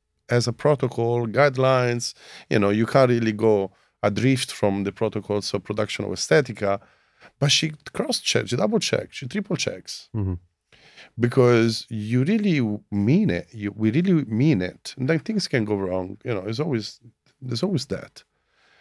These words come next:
Speaker 1: But at least have you, have you tried the best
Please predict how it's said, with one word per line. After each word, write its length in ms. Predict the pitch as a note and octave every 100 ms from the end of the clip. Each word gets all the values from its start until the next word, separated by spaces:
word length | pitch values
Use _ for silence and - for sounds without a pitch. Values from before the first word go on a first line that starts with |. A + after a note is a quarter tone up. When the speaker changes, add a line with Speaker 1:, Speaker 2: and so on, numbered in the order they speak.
| _ -
Speaker 1:
But 100 | A#2
at 160 | B2
least 220 | D#3+ D3 -
have 160 | A#2
you, 180 | B2+ C#3+ -
have 120 | C3+
you 80 | D#3+
tried 380 | - C#3+ C3+ A#2+ A#2+ A2+
the 80 |
best 600 | A2 G#2 B2+ A#2 - -